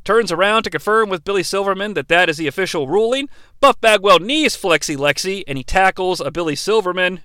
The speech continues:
who's down from the pain. Power slam by Lex Luger. He gives the rack signal again. Dusty has had enough. "Don't ask me again, just do it!" And he does. He locks in the torture rack.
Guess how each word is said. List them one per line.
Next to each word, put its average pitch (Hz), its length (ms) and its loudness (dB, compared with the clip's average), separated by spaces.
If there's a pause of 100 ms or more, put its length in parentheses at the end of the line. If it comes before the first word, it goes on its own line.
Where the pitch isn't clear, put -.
who's 143 220 -8
down 143 420 2
from 139 120 -14
the 131 80 -12
pain. 160 500 -6 (560)
Power 311 340 10
slam 214 380 4
by 190 160 6
Lex 180 300 4
Luger. 160 340 0 (280)
He 254 120 0
gives 269 280 0
the 294 120 4
rack 294 280 6
signal 285 480 4
again. 285 640 6 (220)
Dusty 262 560 2 (180)
has 226 140 6
had 214 160 6
enough. 214 280 6 (260)
"Don't 359 280 10
ask 359 240 8
me 349 160 6
again, 349 420 8
just 269 260 -4
do 349 140 6
it!" - 680 8 (520)
And 185 120 0
he 277 60 -2
does. 330 680 8 (180)
He 156 120 -10
locks 156 300 2
in 233 80 0
the 277 100 2
torture 269 340 6
rack. 226 380 6